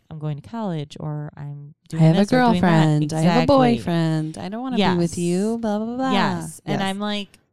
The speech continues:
Speaker 2: Stuff
Speaker 1: you
Speaker 2: that
Speaker 1: know,
Speaker 2: we did. Yes.
Speaker 1: Yeah. And I'm like, I don't see how it could hurt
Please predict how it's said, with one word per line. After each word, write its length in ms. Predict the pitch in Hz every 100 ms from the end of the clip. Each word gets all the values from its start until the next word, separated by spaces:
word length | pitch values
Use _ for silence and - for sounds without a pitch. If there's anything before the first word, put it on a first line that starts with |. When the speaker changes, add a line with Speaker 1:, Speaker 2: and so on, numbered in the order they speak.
| -
Speaker 2:
Stuff 220 | - 240
Speaker 1:
you 60 |
Speaker 2:
that 60 | 226
Speaker 1:
know, 140 | 156
Speaker 2:
we 160 | 165 156
did. 400 | 147 139 170 208 -
Yes. 560 | 160 139 156 180 - -
Speaker 1:
Yeah. 280 | 240 359 254
And 100 | 196
I'm 120 | 226 247
like, 220 | 247 240
I 140 | - 269
don't 240 | 320 - _ _ _ _
see 560 | - - 233 226 220 - _
how 300 | - 190 196
it 160 | 175
could 160 | - 165
hurt 540 | - - 175 175 254